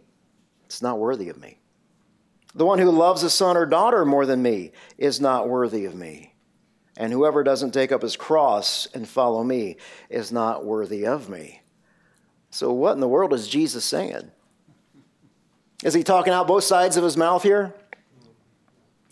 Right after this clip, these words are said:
This beatitude about peace today is probably one of the hardest to understand.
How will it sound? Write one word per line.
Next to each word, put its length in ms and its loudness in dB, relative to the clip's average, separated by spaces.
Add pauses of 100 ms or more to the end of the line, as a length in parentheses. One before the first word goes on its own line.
(340)
This 160 2
beatitude 560 4
about 240 2
peace 220 0
today 280 2
is 120 0
probably 580 2
one 380 2
of 160 -2
the 160 2
hardest 460 0
to 60 -2
understand. 560 -4